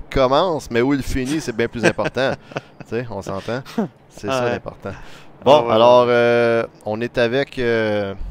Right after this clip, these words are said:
Speaker 1: on est, euh, avec nos pilotes, euh, qui, on peut voir, oh mon Dieu, contact !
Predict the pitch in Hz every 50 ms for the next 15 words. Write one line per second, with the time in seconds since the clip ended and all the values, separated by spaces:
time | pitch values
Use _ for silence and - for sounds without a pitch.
0 | - - - - - - - - - - - - - 101 98 101 - - 107 104
1 | 101 101 101 101 101 98 98 98 98 95 110 120 - 120 113 110 110 110 - -
2 | 135 127 135 151 160 - - 117 110 107 107 - - 110 107 107 110 104 104 -
3 | 117 110 95 113 127 131 120 - - - 240 269 330 349 339 330 294 277 233 190
4 | 262 302 285 - - 226 214 - - 302 330 320 240 -